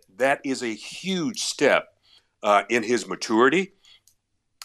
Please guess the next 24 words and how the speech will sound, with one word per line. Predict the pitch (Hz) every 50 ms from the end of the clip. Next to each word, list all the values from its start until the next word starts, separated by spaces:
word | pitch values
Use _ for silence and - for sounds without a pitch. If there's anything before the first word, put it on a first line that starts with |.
| - _ _ _ _ _
uh, | 107 104 98 98 92
his | 87 104 107 -
confidence | - - 113 110 113 - 135 131 139 131 - 120
and | 101 95
believability | 110 107 113 120 113 117 104 123 120 117 131 131 131 139 135
in | - 107 101
his | 95 90 110 131 131
ability. | 147 143 131 151 147 156 170 165 190 185 _ _ _ _ _ _ _ _ _ _ _ _
And, | 117 123 123 117 120 123 -
and | 113 127 123
it | 120
was | 117 110 107 -
just | - 170 151 -
so | - 156 139
special | - - - - - 127 113 - - 120 101
to | - - 104 92
see | - - - - 123 120 117 110
him, | 107 120 110 104 101 98 101 98 92 _ _ _ _ _ _ _ _ _ _ _
uh, | - 95 95 95 90 90 90
Kirk | - - - 147 135 - 98
go | 95 120 120 117
to | 107
him | 92 - 107 101 92 92 90 87 90 _ _ _
in | 120 113 104